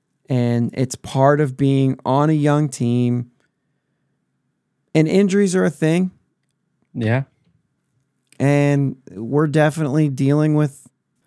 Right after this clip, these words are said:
Speaker 1: with a big one in O'Neal Cruz. He's a guy who also needs to be in, like, learning these lessons along the way.
Speaker 2: Yeah.
Speaker 1: It surely would be nice if he was doing that on the field.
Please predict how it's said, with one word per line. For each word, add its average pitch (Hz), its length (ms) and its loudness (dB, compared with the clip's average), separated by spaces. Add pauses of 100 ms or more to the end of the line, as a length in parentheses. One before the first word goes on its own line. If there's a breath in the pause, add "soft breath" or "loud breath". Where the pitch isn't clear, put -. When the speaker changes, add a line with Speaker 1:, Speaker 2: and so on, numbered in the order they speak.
(280)
Speaker 1:
with 151 180 2
a 165 60 6
big 156 280 2
one - 300 -6 (360)
in 147 180 0
O'Neal 156 320 2
Cruz. 165 540 -2 (1300)
He's 180 360 -6
a 190 60 0
guy 180 460 0
who 180 340 -2
also 180 520 0
needs 180 400 0
to 170 100 -2
be 175 420 2
in, 160 440 2
like, 151 220 0
learning 180 520 2
these 170 360 -4
lessons 170 480 0
along 175 380 0
the 185 80 0
way. 196 420 -2 (560)
Speaker 2:
Yeah. 107 320 -2
Speaker 1:
It 139 180 -6
surely 190 520 2
would 180 200 0
be 180 120 0
nice 156 380 0
if - 80 -14
he 131 100 0
was 120 120 0
doing 131 260 2
that 131 160 2
on 131 140 2
the 123 60 -2
field. 127 420 -4